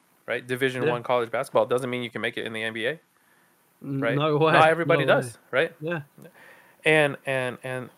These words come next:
Speaker 1: and so it's kinda like that's, that's how I feel about my singing, is that, like, in a certain pond, right? Or a certain,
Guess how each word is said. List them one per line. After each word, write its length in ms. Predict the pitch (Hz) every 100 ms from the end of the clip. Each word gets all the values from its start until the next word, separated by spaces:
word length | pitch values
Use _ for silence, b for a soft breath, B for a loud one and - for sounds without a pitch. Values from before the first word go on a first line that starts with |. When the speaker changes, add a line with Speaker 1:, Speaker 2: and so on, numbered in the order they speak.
| -
Speaker 1:
and 140 | 127
so 180 | - 131
it's 140 | 123
kinda 260 | - 165 175
like 200 | 151 117
that's, 340 | 127 135 - -
that's 240 | 127 127 -
how 580 | - 120 117 110 107 -
I 240 | 110 117
feel 440 | 123 127 135 147 170 _ _ _ _ _ _ _ -
about 280 | 131 120 107
my 140 | 104 107
singing, 380 | 151 160 202 - b b b b
is 260 | 131 117 -
that, 280 | 113 95
like, 340 | 107 101 95 _ _ _ _ _ _ _ _ _ _ _ _ _ _ _ _ _ _ _ _ _ _ _ _ -
in 140 | 160
a 60 | 147
certain 460 | - 196 214 170
pond, 640 | 135 - 131 110 120 165 196 - _ _ _ _ _ _
right? 320 | - 110 123 - _ _
Or 220 | - 123 117
a 120 | 120
certain, 520 | - 135 127 120 120